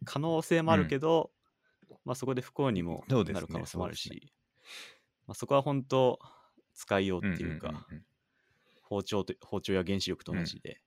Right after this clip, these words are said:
Speaker 2: うん。
Speaker 1: まあ、インターネットが発展したから我々がこうポッドキャストで発信できて、
Speaker 2: うん。
Speaker 1: 僕はこうそのお坊さんのYouTubeが見れて、
Speaker 2: うん。
Speaker 1: いろんな発見になって、まあ、ある意味幸せにつなが-、
Speaker 2: うん。
Speaker 1: つながってるかもしんないけど、その裏で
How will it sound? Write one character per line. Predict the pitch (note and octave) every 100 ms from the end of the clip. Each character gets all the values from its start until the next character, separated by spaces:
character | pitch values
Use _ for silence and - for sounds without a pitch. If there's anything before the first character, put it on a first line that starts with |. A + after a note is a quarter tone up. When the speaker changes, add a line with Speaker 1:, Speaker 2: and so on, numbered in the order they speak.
| _ _ _ _ _ _ _ _ _
Speaker 2:
う | A2+
ん。 |
Speaker 1:
ま |
あ、 | G#2
イ | B2
ン | C#3+
タ | D#3
ー |
ネ | D#3+
ッ | D#3
ト | B2+
が | B2 B2+
発 | B2 -
展 | B2+ C3
し |
た | C#3
か | C3
ら | B2 C#3+ C3+ A2 -
我 | F#2+ F#2+
々 | G2 F#2+
が | F2+ B2+ G#2
こ | - F#2
う |
ポ | -
ッ | F2
ド | F2+
キ |
ャ | F#2
ス |
ト | F2+
で |
発 | E2 D#2+
信 | F2+
で | E2
き | -
て、 | - B2+ A2+
Speaker 2:
う |
ん。 | - _ _ _
Speaker 1:
僕 | G2+ -
は | F2+ E2+
こ | - F2+ F#2 - - -
う | _ _ _ _ _
そ | -
の | F2 F2 - -
お | F#2
坊 | F#2+
さ | F#2
ん | F2+ G2+
の | G#2+ G2+ -
YouTube | F2+ - F2
が | E2
見 | E2+
れ | E2+
て、 | - G#2 F#2+
Speaker 2:
う |
ん。 | - _ _ _ _ _ -
Speaker 1:
い |
ろ | F#2+
ん |
な | F2
発 | F2+ -
見 |
に | F2+
な |
っ | E2+
て、 | _ G2
ま | F#2
あ、 |
あ | F#2
る | F2+
意 |
味 | F#2
幸 | - E2+
せ | F2
に |
つ | F2
な | F#2
が-、 |
Speaker 2:
う | -
ん。 | _
Speaker 1:
つ | G2
な |
が | F2+
っ |
て | - E2+
る | E2 - _ _
か | G3
も | F3
し | -
ん | D#3 D#3+
な | E3+
い |
け | D#3
ど、 | D3+
そ | D3+ C#3+
の | C#3
裏 | C#3+ C3+
で | D3+ D#3 C3+